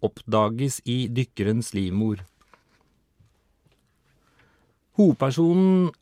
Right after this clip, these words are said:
er et handlende subjekt. Hun spiser valium.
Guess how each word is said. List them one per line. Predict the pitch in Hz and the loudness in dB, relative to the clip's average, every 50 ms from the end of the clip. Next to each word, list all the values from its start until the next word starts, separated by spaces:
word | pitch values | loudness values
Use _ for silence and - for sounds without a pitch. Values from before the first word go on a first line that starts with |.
| - | 0
er | 131 131 139 151 151 151 | 2 2 4 2 2 0
et | 147 151 | -2 -2
handlende | 160 139 113 101 98 104 113 117 | 0 0 0 -2 -2 -4 -4 -4
subjekt. | - 139 123 104 123 123 - - - - - - | -4 -4 -2 -2 -2 -2 -4 -8 -20 -20 -10 -4
Hun | - 151 160 165 160 | -2 0 0 0 0
spiser | 139 - - 110 110 104 104 - - 131 113 | -2 -4 -4 -4 -4 -4 -4 -6 -6 -6 -4
valium. | 104 98 92 92 104 120 135 120 98 82 | -4 -6 -6 -4 -4 -2 -2 -2 -4 -6